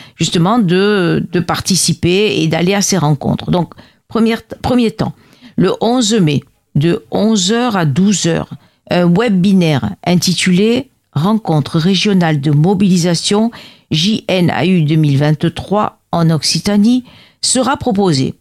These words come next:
Et d'ailleurs, euh, Kylian nous donnera le lien par la suite. L'inscription, à partir de ce lien, est gratuite pour assister à la présentation des J N A I deux mille vingt-trois et pour pouvoir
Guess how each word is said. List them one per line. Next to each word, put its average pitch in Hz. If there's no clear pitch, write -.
Et 175
d'ailleurs, 175
euh, 160
Kylian 185
nous 202
donnera 165
le 170
lien 196
par 156
la 151
suite. -
L'inscription, 180
à -
partir 160
de 180
ce 196
lien, 165
est 165
gratuite 165
pour 165
assister 202
à 147
la 147
présentation 196
des 151
J 151
N 180
A -
I 233
deux 170
mille 202
vingt-trois 165
et 214
pour 160
pouvoir 156